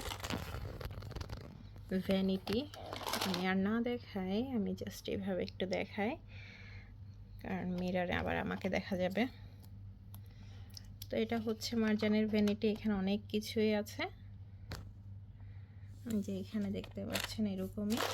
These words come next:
ও, এখানে হচ্ছে একটা গ্লাসও আছে, তারপরে হচ্ছে এই যে এগুলোও আছে। হুম। আর আমি হচ্ছে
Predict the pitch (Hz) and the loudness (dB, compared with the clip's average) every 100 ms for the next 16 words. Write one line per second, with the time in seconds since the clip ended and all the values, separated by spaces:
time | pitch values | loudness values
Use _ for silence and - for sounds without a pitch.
0 | - - - - - - - 196 190 - | -2 -6 -6 -6 -6 -4 0 0 0 -6
1 | - 202 208 202 208 196 - 220 196 - | -4 -2 2 4 2 0 0 -2 0 4
2 | 190 185 190 208 - 208 196 196 - 202 | 4 4 4 6 4 2 2 0 -2 4
3 | 208 214 - - - - - - 208 202 | 6 6 2 -10 -8 -8 -8 0 2 4
4 | - 196 202 202 208 - 214 208 214 - | 6 6 6 4 2 0 2 2 2 -8
5 | - - - 214 208 214 196 196 190 202 | -12 -10 2 4 6 6 4 4 2 4
6 | 202 196 185 - 269 - - - - - | 4 4 0 -2 -4 -4 -10 -12 -12 -12
7 | - - - 370 233 - - - - - | -14 -14 -8 -4 -4 -4 -10 -10 -10 -10
8 | - - - - - 208 208 208 220 233 | -10 0 0 2 2 6 8 10 10 8
9 | - 247 | 6 8